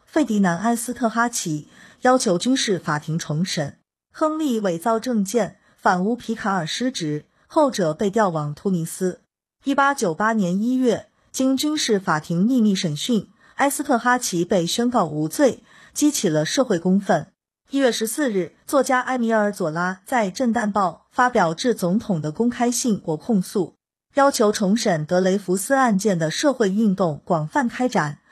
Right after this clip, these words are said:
法国社会分裂为德雷福斯派和反德雷福斯派两个阵营，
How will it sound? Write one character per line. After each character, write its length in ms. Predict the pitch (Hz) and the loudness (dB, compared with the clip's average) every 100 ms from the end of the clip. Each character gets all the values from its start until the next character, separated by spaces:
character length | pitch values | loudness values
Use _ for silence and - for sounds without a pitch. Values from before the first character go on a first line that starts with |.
| - - - | -20 -20 -2
法 200 | 233 185 | 0 2
国 240 | 180 180 | 2 2
社 200 | 214 277 | 4 2
会 160 | 254 202 | 2 2
分 200 | 247 254 | 4 4
裂 160 | 247 | 4
为 220 | 170 165 170 | 2 2 2
德 180 | 175 | 2
雷 200 | 170 175 | 2 2
福 160 | 196 170 | 0 -4
斯 200 | - 262 | -2 -4
派 320 | - 202 156 - - | 0 -2 -4 -12 -12
和 240 | - 214 | -2 -2
反 260 | 254 185 151 | 0 -2 0
德 160 | 156 | 0
雷 200 | 160 165 | 0 0
福 180 | 190 165 | -2 -4
斯 180 | 165 262 | -2 -4
派 300 | - 190 127 _ | 0 -2 -4 _
两 260 | 190 165 147 | 0 0 0
个 140 | 208 | -4
阵 280 | 214 285 185 | 0 2 2
营， 280 | 147 147 | 0 -4